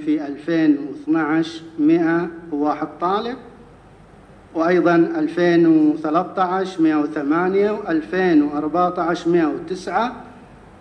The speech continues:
وألفين وستة عشر عندنا مائة وستة وأربعين، وهذا العام سبعة وستين. المجموع حصلنا عليهم ستمائة وسبعة وتسعين طالب وطالبة. المفترض هذا لين ستمائة وسبعة وتسعين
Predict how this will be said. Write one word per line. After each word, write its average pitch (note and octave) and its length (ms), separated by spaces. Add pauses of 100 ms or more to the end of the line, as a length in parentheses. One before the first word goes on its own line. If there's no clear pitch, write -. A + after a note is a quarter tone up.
(100)
وألفين D#3+ 600
وستة D#3 420
عشر D3+ 340
عندنا C#3+ 320
مائة D3 180
وستة F3 420
وأربعين، F3+ 500 (160)
وهذا D3+ 220
العام D#3 460 (320)
سبعة - 300
وستين. - 440 (1120)
المجموع E3 600
حصلنا F3 560
عليهم F3+ 540 (840)
ستمائة E3+ 720 (120)
وسبعة D3 460
وتسعين C#3+ 580
طالب C3 360
وطالبة. - 320 (1200)
المفترض A3 680
هذا D3+ 200
لين D#3+ 160
ستمائة E3+ 460
وسبعة D#3 480
وتسعين D3 560